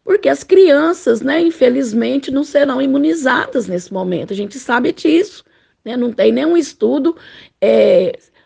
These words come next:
mais concreto falando da questão de imunização das crianças, né? Então, pelo menos os profissionais da educação precisam estar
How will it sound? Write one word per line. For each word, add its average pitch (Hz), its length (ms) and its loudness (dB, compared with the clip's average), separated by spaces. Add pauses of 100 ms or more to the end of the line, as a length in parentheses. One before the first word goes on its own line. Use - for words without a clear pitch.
(140)
mais 233 340 -2
concreto 233 600 0
falando 277 500 -2
da 254 80 -2
questão 254 500 -6
de 226 100 -4
imunização 294 720 -4
das 233 180 -4
crianças, 175 720 -6 (420)
né? 160 100 -12
Então, 240 540 -2 (380)
pelo 440 380 4
menos 254 400 0
os 277 120 -6
profissionais 220 880 -4
da 247 80 4
educação 190 720 -6
precisam 226 460 -6
estar 202 480 -6